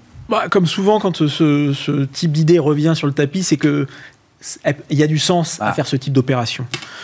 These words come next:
Speaker 1: Euh, le sens, c'est qu'aujourd'hui, <clears throat> et Carrefour et Auchan font face au même problème, c'est qu'en fait, aujourd'hui, ils ont un problème qui s'appelle, euh, l'hypermarché en France. Euh, l'hypermarché en France est un modèle, euh,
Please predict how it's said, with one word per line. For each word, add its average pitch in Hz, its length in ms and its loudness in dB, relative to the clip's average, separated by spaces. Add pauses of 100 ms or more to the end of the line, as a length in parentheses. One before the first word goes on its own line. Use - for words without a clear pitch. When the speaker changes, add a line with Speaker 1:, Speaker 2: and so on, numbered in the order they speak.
(180)
Speaker 1:
Euh, 131 320 -2
le 147 200 4
sens, 190 320 0
c'est 147 160 0
qu'aujourd'hui, 147 680 2 (340)
<clears throat> 151 300 -4
et 202 140 4
Carrefour 190 680 -2 (200)
et 175 100 6
Auchan 170 560 0 (640)
font - 120 -4
face 175 300 2
au 160 60 2
même 151 160 2
problème, 151 480 0
c'est 165 120 -4
qu'en 151 140 -2
fait, 147 220 0
aujourd'hui, 151 400 2
ils 135 100 0
ont 139 60 2
un 127 60 0
problème 143 280 0
qui 147 140 -10
s'appelle, 156 460 0 (340)
euh, 135 80 0
l'hypermarché 147 540 -2
en 147 60 -2
France. - 360 -12 (600)
Euh, - 140 -4
l'hypermarché 156 560 0
en 143 80 0
France 160 260 0
est 143 40 0
un 131 100 0
modèle, 143 480 2 (380)
euh, 151 280 -2